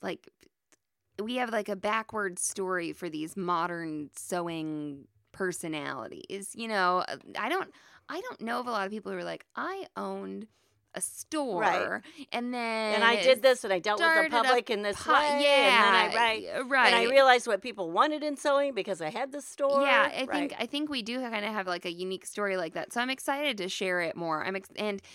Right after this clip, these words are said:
Speaker 1: and like Mom said earlier, we are going to make ourselves available to the world. Um, if you would like to see us at your guild meeting or at your sewing store,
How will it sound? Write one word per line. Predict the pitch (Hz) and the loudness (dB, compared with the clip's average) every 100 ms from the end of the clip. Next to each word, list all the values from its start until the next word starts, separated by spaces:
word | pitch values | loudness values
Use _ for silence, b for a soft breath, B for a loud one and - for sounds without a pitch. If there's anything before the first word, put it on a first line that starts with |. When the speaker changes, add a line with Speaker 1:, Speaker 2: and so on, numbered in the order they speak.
| 277 - | -12 -4
Speaker 1:
and | 226 | 0
like | 214 214 | 0 2
Mom | 214 247 | 2 2
said | 302 254 190 | 0 -2 -2
earlier, | 87 185 180 170 156 196 - _ _ _ _ _ _ - | 0 -2 -2 -4 -6 -8 -14 _ _ _ _ _ _ -14
we | 190 220 240 254 214 | -10 -6 -4 -4 -4
are | 190 185 185 180 180 - | 0 2 2 0 -4 -8
going | 190 190 202 233 | -4 -4 -2 -6
to | - 208 | -6 -4
make | 180 175 | -4 -4
ourselves | 175 202 160 170 190 | -4 -2 -2 -2 -4
available | 208 202 320 349 82 82 285 403 B B B - | -6 -4 -2 -4 -2 -2 -4 -6 B B B -8
to | - 247 208 196 220 269 b b _ - | -4 0 2 0 0 -6 b b _ -10
the | 208 220 | -2 0
world. | 190 208 180 180 170 175 277 330 - | 2 4 4 4 4 2 -2 -4 -2
Um, | 233 202 185 180 180 214 - | 2 4 4 2 2 -4 -2
if | 202 - | -4 -4
you | 208 220 | -8 -4
would | 214 190 | -2 -4
like | - 190 190 - | -4 -4 -4 -6
to | - 185 170 - | -4 -2 -2 -6
see | - 220 214 | -8 -6 -6
us | 220 | -4
at | 180 - | -6 -8
your | 180 180 175 175 b b b _ | -6 -4 -4 -6 b b b _
guild | 302 302 269 | -4 -2 -2
meeting | 269 254 247 233 220 220 | -4 -2 -2 -4 -4 -4
or | - 185 170 - | -2 0 2 0
at | 180 - | -2 -4
your | 175 170 170 170 | -4 0 0 -2
sewing | - 240 233 240 | -4 -4 -4 -6
store, | 240 240 220 214 208 | -6 -2 0 2 0